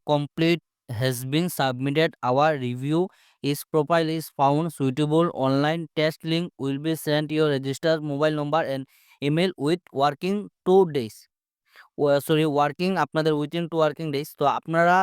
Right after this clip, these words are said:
যেটা মেইল আছে এবং মোবাইল নম্বর আছে, আপনাদের কিন্তু রেজিস্টার্ড মোবাইল নম্বরে কিন্তু আপনাদের কিন্তু এখানে মেসেজ দেব। তো আপনাদের ভ্যালিড যেটা মোবাইল নম্বর আছে, যেটা আপনারা দিছুন এবং আপনাদের যেটা মেইল আছে,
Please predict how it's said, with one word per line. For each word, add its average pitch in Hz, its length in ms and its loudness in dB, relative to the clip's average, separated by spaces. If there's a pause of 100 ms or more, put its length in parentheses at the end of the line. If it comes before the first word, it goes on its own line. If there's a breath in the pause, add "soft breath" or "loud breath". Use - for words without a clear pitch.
যেটা 151 280 -4 (120)
মেইল 143 300 -2
আছে 156 300 0
এবং 143 260 -4
মোবাইল 139 340 0
নম্বর 160 300 0
আছে, 147 300 -2 (440 soft breath)
আপনাদের 151 460 0
কিন্তু 160 320 -2
রেজিস্টার্ড 139 560 0
মোবাইল 151 340 0
নম্বরে 147 440 0
কিন্তু 147 420 -2 (500 soft breath)
আপনাদের 143 460 2
কিন্তু 151 200 -2
এখানে 151 240 0
মেসেজ 139 360 0
দেব। 139 180 0 (100)
তো 143 120 -4
আপনাদের 147 420 0 (140)
ভ্যালিড 156 320 0
যেটা 160 200 -2
মোবাইল 156 320 2
নম্বর 156 280 2
আছে, 151 180 -6
যেটা 139 260 -2
আপনারা 151 320 -2
দিছুন 147 360 -6
এবং 139 260 -2
আপনাদের 143 340 0
যেটা 147 200 0
মেইল 135 240 0
আছে, 147 240 0